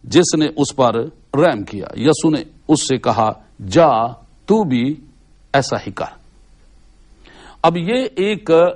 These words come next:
अ, मिसाल के तौर पर और एक कहानी के तौर पर उसने उसको उस सवाल का जवाब दिया जो उसने शुरू से किया था। अब ये शरह का आलम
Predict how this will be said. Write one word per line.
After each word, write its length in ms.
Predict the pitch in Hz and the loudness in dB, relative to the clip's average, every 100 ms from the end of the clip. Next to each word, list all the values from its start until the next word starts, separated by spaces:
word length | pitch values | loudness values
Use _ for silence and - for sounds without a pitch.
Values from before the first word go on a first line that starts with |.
| - _ - | -6 _ -6
अ, 560 | 143 147 143 135 120 - _ _ _ _ _ _ _ _ _ _ _ _ 120 | -2 0 0 0 -4 -10 _ _ _ _ _ _ _ _ _ _ _ _ -4
मिसाल 540 | 139 - - 208 233 | -4 -2 2 2 2
के 140 | 143 139 | 0 -2
तौर 240 | 117 107 | -2 -4
पर 260 | 107 156 165 | 2 2 4
और 360 | 156 147 - 180 | 2 0 0 -2
एक 240 | 196 175 151 143 - 131 | 0 0 0 0 0 -4
कहानी 420 | 156 135 170 226 190 | -2 0 0 0 -2
के 120 | 151 | 0
तौर 260 | 139 131 | 2 0
पर 200 | 104 123 | 0 -2
उसने 640 | 135 175 - 143 107 117 - - | 0 -2 -4 -6 -4 -6 -8 0
उसको 520 | 180 - 175 120 127 135 - _ _ - | 0 0 -4 -2 -2 -6 -16 _ _ -4
उस 120 | 247 | -2
सवाल 400 | - 196 175 180 | 0 2 2 2
का 140 | 170 175 | 0 0
जवाब 360 | 131 147 135 | 2 0 0
दिया 460 | 120 117 101 101 90 - | -2 -4 -2 -4 -8 -12
जो 200 | 101 175 | 2 4
उसने 500 | 165 202 - 139 135 | 4 0 2 -2 -2
शुरू 340 | - 220 151 | -2 0 0
से 140 | 113 120 | -2 -6
किया 260 | 113 95 | -4 -8
था। 200 | 62 - - _ - - - | -8 -12 -16 _ -20 -20 0
अब 140 | 175 208 | 0 2
ये 140 | 247 | 0
शरह 300 | - 196 233 | 0 2 2
का 140 | 214 185 | 2 2
आलम 380 | 131 139 165 | 2 0 -4